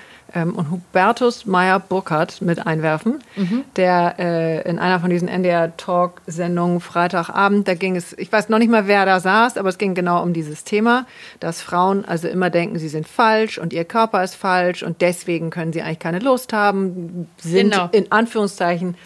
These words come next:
Speaker 1: unattraktiv und was wir Frauen dann alles daraus machen.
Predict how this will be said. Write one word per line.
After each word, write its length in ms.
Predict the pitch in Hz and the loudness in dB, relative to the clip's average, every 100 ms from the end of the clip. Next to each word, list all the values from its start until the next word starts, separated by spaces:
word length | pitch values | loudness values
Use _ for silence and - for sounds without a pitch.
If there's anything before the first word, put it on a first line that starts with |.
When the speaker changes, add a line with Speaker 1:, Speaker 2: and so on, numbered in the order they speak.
| - - _ | -20 -20 _
Speaker 1:
unattraktiv 960 | 262 285 226 208 - 190 180 202 196 - | 0 0 2 0 2 0 0 -2 -2 -2
und 200 | 180 170 | -4 0
was 340 | 190 233 - - | 0 0 -6 -14
wir 220 | 170 180 | -2 -2
Frauen 360 | 175 - 190 196 | -2 -4 -2 0
dann 140 | 175 | -4
alles 260 | - 175 180 | -2 -4 -2
daraus 320 | 175 160 170 | -2 -2 -2
machen. 380 | 175 208 233 269 | -2 -2 -2 -8